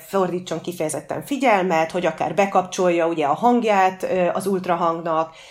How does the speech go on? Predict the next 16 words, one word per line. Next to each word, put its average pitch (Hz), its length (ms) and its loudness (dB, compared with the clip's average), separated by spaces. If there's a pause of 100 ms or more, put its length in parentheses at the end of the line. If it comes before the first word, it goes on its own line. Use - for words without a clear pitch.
(300)
ö, 180 140 2
és 202 240 0
akkor 190 240 0
ezt 165 120 -4
kifejezetten 175 600 -2
ott 151 180 -4
lehet 160 320 -2
hallani. 247 600 2 (340)
Tehát, 240 200 4
hogy, 262 360 0
ö, 147 60 -8 (140)
szerintem 269 480 0
nagyon 233 320 2
megterheli 190 880 0
ezt 220 260 -4
a, 240 420 2